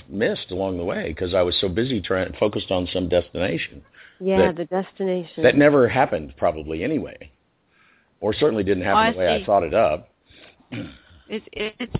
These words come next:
Speaker 3: the lies we tell ourselves. The biggest lie I ever told myself was that in order to learn compassion,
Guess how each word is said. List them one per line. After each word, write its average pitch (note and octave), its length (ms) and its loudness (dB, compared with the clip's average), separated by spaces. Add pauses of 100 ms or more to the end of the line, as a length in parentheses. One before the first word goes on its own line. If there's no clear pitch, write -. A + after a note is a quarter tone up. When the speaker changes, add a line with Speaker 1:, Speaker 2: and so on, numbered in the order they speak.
(120)
Speaker 3:
the A#3+ 60 -2
lies A#3 420 4
we B3 100 -6
tell G#3 240 -2
ourselves. F#3 460 -2
The G3 80 -8
biggest A3 320 -4
lie G#3+ 160 -2
I G#3+ 160 -2
ever G3+ 160 -6
told A#3+ 200 -6
myself F#3 440 -6
was F#3 180 -6
that F3+ 340 -2
in F#3+ 140 -6
order F#3+ 300 0
to - 180 -14
learn F#3 520 2
compassion, F3 880 -4